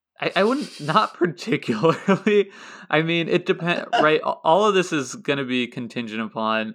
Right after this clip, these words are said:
Speaker 1: this, right? The combination between the special tiles that are out and the scoring conditions for a given game. So like you said, right, the
Speaker 2: Yeah.
Speaker 1: paddock, that's the one that allows you to move a settlement, like, up to two spaces away.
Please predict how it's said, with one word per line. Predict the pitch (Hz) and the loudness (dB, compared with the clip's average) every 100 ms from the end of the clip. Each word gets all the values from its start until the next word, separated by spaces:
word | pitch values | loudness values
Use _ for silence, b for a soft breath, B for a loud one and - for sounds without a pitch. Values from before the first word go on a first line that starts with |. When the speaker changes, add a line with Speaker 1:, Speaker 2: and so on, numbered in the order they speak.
| _ | _
Speaker 1:
this, | 120 117 104 - - _ | -10 -8 -8 -14 -20 _
right? | 123 120 110 | -2 -2 -2
The | |
combination | 120 143 127 120 117 120 113 | -4 -2 0 -2 -4 -6 -8
between | 113 - 120 113 | -8 -6 -6 -4
the | 110 107 | -4 -4
special | 107 - - 151 - 147 | -6 -10 0 0 0 -4
tiles | 135 135 127 | 0 0 2
that | 123 | 0
are | 120 | 4
out | 117 - _ b b - | 2 0 _ b b -4
and | 120 113 | -2 -2
the | 110 | -4
scoring | - - 123 117 113 110 | -6 -4 0 2 2 -2
conditions | 120 117 110 - 113 107 107 - | -8 -8 -8 -8 -8 -8 -12 -8
for | 117 113 107 - | -4 0 0 -4
a | 131 | -10
given | 117 110 107 107 | -6 -6 -6 -8
game. | 104 107 107 113 139 b b b b - | -6 -4 -4 -6 -10 b b b b -4
So | 147 | 0
like | 135 123 | 2 2
you | 120 | 0
said, | 127 113 107 | 2 2 2
right, | 113 | -2
the | 110 98 | -4 -2
Speaker 2:
Yeah. | 110 | 2
Speaker 1:
paddock, | 110 110 117 _ - | 2 2 -4 _ 0
that's | 185 185 | 0 2
the | |
one | 160 | 0
that | 143 | 2
allows | 131 123 120 | 4 4 2
you | 113 | -4
to | |
move | 113 113 113 113 | -2 0 0 2
a | 113 110 _ - | 0 -2 _ -10
settlement, | - 117 117 117 113 120 | -2 0 0 -2 -4 -6
like, | 104 | -6
up | 113 - | -4 -6
to | 120 | -10
two | - 113 | -10 -12
spaces | - 110 107 117 104 | -8 -8 -8 -10 -6
away. | 110 110 113 123 | -2 -2 -2 -4